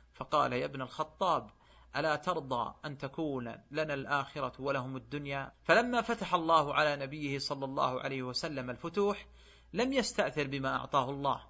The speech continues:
بل قد قام وقال عليه الصلاة والسلام: "أنا أولى بالمؤمنين من أنفسهم،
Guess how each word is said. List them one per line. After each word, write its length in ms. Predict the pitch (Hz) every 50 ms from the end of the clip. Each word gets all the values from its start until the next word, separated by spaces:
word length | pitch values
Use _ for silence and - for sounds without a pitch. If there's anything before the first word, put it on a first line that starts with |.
| - -
بل 220 | 135 156 170 175 165
قد 240 | - 233 160 165
قام 500 | 165 - 196 202 190 165 143 131 120 - - - - - - - -
وقال 440 | 143 156 156 - 175 175 160 147 143
عليه 320 | 135 135 156 156 143 143
الصلاة 420 | 147 - - - 147 147 143 139 -
والسلام: 680 | 143 143 143 139 - - 147 143 151 139 123 113 107 104 - - - - - - - - -
"أنا 200 | 214 214 196 151
أولى 580 | 120 101 220 196 233 214 202 190 180 170 165 151
بالمؤمنين 640 | 151 156 156 151 135 147 151 151 156 151 139 139
من 100 | 135 139
أنفسهم، 640 | 127 131 127 - - 139 - - 127 120 117 110 104